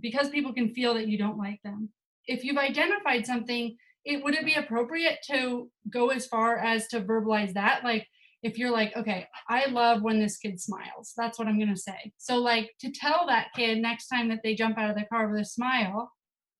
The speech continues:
"Dude, I love that smile. I love seeing that smile when you come here." Um, to try to start, like, shifting that energy of,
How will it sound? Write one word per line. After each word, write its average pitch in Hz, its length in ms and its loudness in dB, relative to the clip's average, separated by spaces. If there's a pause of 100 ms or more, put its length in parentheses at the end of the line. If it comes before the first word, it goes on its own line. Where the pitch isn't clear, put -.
"Dude, 415 540 8
I 339 260 4
love 370 280 8
that - 260 4
smile. 262 460 4
I 302 120 6
love 302 100 -2
seeing 302 240 0
that - 160 4
smile 277 360 2
when 233 140 2
you 220 100 0
come 220 280 2
here." 202 360 2 (380)
Um, 233 480 4 (120)
to 247 220 -4
try 277 340 2
to 247 120 0
start, 233 540 0
like, 208 320 0 (240)
shifting 233 640 -2
that 202 260 0
energy 214 680 0
of, 202 460 0